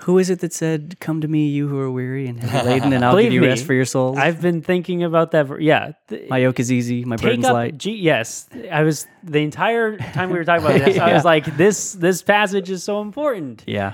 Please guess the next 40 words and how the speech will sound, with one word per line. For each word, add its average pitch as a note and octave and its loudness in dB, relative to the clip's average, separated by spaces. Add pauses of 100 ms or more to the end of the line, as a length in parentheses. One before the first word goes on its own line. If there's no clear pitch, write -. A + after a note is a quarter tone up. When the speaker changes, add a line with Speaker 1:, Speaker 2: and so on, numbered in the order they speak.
(120)
Speaker 2:
Because G3 2 (760)
it's F#3 -6
Jesus C#4 -2
saying, A#3 0 (580)
uh, F#3 6
"I'm, F3 0
I'm E3+ 2
watching G#3 -2
you F#3 -2
toil F#3 2
with D#3+ 0
your D#3 2
own, F3 0
you D#3 0
know, B2 0 (680)
and C#3+ -6
trying E3+ -2
to D#3+ -4
do D#3+ 0
things D#3 -4
on D3 0
your C3+ -2
own. B2 0 (380)
Speaker 1:
Yeah. D#3 -6
Speaker 2:
Uh, D3 4 (240)
yoke F#3+ 2
up A#3 0
with D3+ 2
me, C3+ -2 (260)
Speaker 1:
Yeah. F2 -8
Speaker 2:
for D3 2
my E3 0
way D#3 4
is B2+ -4
e-, B2 -4
and B2+ -4
the B2+ -2
burden B2 0
is G#2+ -12
light. G#2+ -14